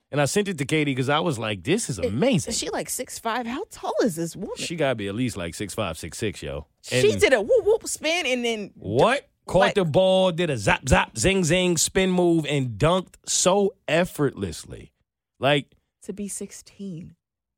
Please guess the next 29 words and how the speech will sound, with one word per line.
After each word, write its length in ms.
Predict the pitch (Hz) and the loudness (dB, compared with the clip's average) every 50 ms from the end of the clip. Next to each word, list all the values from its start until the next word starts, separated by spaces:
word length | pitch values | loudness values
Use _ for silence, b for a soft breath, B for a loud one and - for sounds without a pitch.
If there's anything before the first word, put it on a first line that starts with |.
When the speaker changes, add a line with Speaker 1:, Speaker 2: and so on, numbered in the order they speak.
| _ _ _ | _ _ _
Speaker 1:
at 180 | 190 202 202 156 | 4 4 4 2
sixteen, 600 | - - 311 302 202 - - 311 330 294 240 214 | 2 0 0 0 0 0 2 2 4 4 4 2
and 100 | 196 190 | 2 0
the 60 | 165 | 0
caption 480 | - - 247 294 277 208 - 226 202 | 2 2 2 2 2 0 0 0 0
was 140 | 202 185 151 | 0 0 2
like, 160 | 170 170 165 | 2 2 2
"Y'all 160 | 160 180 180 170 | 4 2 2 2
keep 180 | - 202 175 | 0 -2 0
talking 260 | - 190 185 175 160 156 | 2 2 2 2 2 2
that 140 | 156 160 139 | 0 0 0
shit 220 | - - 170 160 | 0 0 0 0
about, 280 | 151 151 156 151 151 143 139 | 2 2 4 2 2 2 4
uh, 140 | 143 139 135 | 4 4 4
women's 400 | 135 151 160 156 151 147 131 123 | 4 2 2 2 2 0 2 2
basketball, 600 | 143 160 170 170 160 - 151 143 135 131 131 127 | 2 4 4 2 0 -2 -2 -2 0 2 2 2
but 100 | 127 139 | 0 0
look 200 | 131 135 147 - | 0 0 0 0
how 320 | - 151 143 143 131 123 120 | 2 2 2 2 2 0 -2
much 280 | 131 143 156 147 - | -2 -4 -4 -4 -4
it's 140 | 139 127 - | -8 -10 -10
progressing." 800 | - - 139 110 95 - 113 175 202 202 175 - 147 123 113 113 | -6 -6 -6 -6 -4 -2 0 2 2 2 0 -2 -4 -4 -4 -4
And 80 | 127 | -4
I 100 | 156 190 | -4 -2
was 240 | 233 254 220 139 - | -2 -2 -2 -2 -4
like, 300 | 104 87 76 64 - _ _ _ _ _ _ _ _ _ _ _ _ _ _ _ _ | -8 -12 -12 -16 -20 _ _ _ _ _ _ _ _ _ _ _ _ _ _ _ _
"This 200 | - 170 233 - | -4 -4 -2 -2
is 180 | 302 285 - - | -2 -2 -2 -2
phenomenal." 800 | - 170 135 131 127 131 170 214 269 233 143 110 - - - | 0 0 0 2 2 2 4 4 4 4 2 0 -4 -10 -16